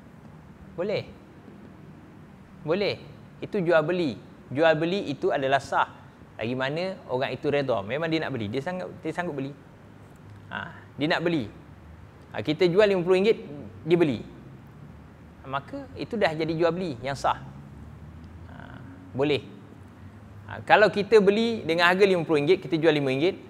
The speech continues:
orang tu beli, lagi bagus. <laughs> Ha, lagi bagus bagi free. <laughs>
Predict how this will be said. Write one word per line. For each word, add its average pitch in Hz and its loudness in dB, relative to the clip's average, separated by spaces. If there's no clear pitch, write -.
orang 151 2
tu 147 -2
beli, 160 -4
lagi 117 -4
bagus. 180 -2
<laughs> - -16
Ha, 101 -6
lagi 123 -2
bagus 151 0
bagi 135 2
free. 151 -2
<laughs> - -16